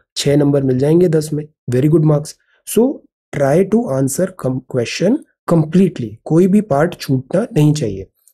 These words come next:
Significance, challenges, practice। North South blocks to turn museum, museum। ये जो एग्जाम है ना, ये आपकी बहुत सारी क्वालिटीज को चेक करता है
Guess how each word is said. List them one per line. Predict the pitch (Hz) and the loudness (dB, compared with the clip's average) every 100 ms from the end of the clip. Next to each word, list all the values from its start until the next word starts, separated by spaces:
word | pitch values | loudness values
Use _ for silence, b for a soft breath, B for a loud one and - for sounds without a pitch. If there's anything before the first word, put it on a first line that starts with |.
| _ | _
Significance, | - - 143 170 165 175 208 226 - | -6 -2 2 2 2 0 0 0 -6
challenges, | - 120 110 101 95 - - - | -4 -2 -2 -6 -12 -16 -8 -6
practice। | 143 - 101 - _ _ _ _ _ _ _ _ _ b b b b - | -6 -10 -12 -14 _ _ _ _ _ _ _ _ _ b b b b -2
North | 143 180 208 - | 2 2 0 0
South | 190 175 139 | 0 0 0
blocks | 139 151 - - | 0 0 -6 -2
to | 165 165 | -2 0
turn | 131 135 180 - - 135 139 | 0 2 0 -2 -6 -2 0
museum, | 139 123 113 101 101 104 131 | 0 -2 -4 -6 -8 -4 0
museum। | 151 135 120 107 92 _ _ _ _ _ - | 2 2 -2 -4 -8 _ _ _ _ _ -2
ये | |
जो | 160 | 2
एग्जाम | 214 143 143 180 185 | 2 2 2 2 2
है | |
ना, | 185 | 2
ये | 196 185 | 2 2
आपकी | 175 160 - 196 | 2 0 -4 -4
बहुत | 151 123 156 170 | -4 -2 -2 0
सारी | 170 170 | 2 2
क्वालिटीज | 165 135 131 135 147 147 | 2 2 2 2 0 0
को | 156 | -4
चेक | 151 127 - | -2 -4 -2
करता | 110 101 | -6 -6
है | 101 | -12